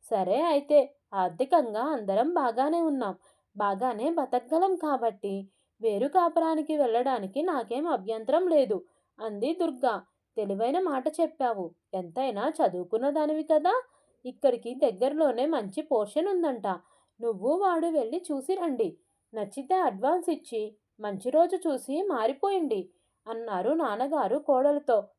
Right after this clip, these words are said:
తొలిసారిగా సౌమ్యంగా మాట్లాడుతూ. "అలాగే చూస్తాను.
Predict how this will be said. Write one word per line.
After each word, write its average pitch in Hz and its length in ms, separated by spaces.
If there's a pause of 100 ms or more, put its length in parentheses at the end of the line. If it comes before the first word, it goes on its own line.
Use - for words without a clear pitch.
(140)
తొలిసారిగా 226 680
సౌమ్యంగా 233 680
మాట్లాడుతూ. 302 760 (480)
"అలాగే 180 580
చూస్తాను. 302 580